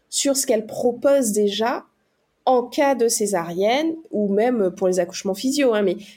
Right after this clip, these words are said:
c'est quoi l'état d'esprit de ces maternités-là ? Donc, discuter le projet. Et puis, il y a des concessions à faire. Souvent, il y a des concessions à faire, mais d'où l'intérêt d'avoir réfléchi au projet,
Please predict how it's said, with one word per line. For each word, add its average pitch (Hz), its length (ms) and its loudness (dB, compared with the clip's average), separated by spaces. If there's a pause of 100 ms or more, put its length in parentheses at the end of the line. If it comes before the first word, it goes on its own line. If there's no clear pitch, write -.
(260)
c'est 277 300 -2
quoi 320 200 2
l'état 269 300 0
d'esprit 214 640 -2 (160)
de 214 300 2
ces 262 340 0
maternités-là ? 196 880 -2 (600)
Donc, 196 320 -2
discuter 269 720 -2
le 220 140 0
projet. 196 540 -2 (680)
Et 240 120 2
puis, 320 560 0
il 208 80 -4
y 247 60 2
a 262 40 0
des 269 140 -2
concessions 262 500 0
à 247 80 2
faire. 190 300 -2
Souvent, 285 420 0
il 294 100 0
y 254 40 4
a 240 60 2
des 226 120 -2
concessions 214 500 -2
à 180 80 0
faire, 277 320 -4 (140)
mais 214 140 0
d'où 233 160 0
l'intérêt 262 460 0
d'avoir 190 300 -2
réfléchi 277 800 -2
au 180 100 -2
projet, 170 460 -6